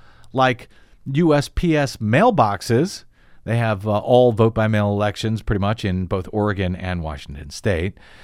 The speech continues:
Uh, I said, "If this is the plan for collecting V B M, uh, vote-by-mail ballots at satellite sites, this is another recipe for disaster in the making."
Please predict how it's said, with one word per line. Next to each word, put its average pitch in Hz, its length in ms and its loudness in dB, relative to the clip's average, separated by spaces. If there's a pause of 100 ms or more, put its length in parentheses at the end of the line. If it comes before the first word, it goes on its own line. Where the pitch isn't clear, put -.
(240)
Uh, - 60 -4
I 104 180 0
said, 107 200 0
"If 104 140 -2
this 175 200 2
is 160 80 -4
the - 100 -2
plan 151 380 -2
for 127 140 -4
collecting 123 580 -2
V 101 260 -2
B 135 220 0
M, 131 300 0
uh, 110 140 -2
vote-by-mail 117 480 0
ballots 127 420 2
at 107 160 -4
satellite 147 520 2
sites, 101 360 -4
this 123 280 -2
is 135 120 -4
another 117 440 -2
recipe 107 560 -4
for 107 240 -6
disaster 104 720 -4
in 123 200 -2
the 120 60 -2
making." 110 520 -4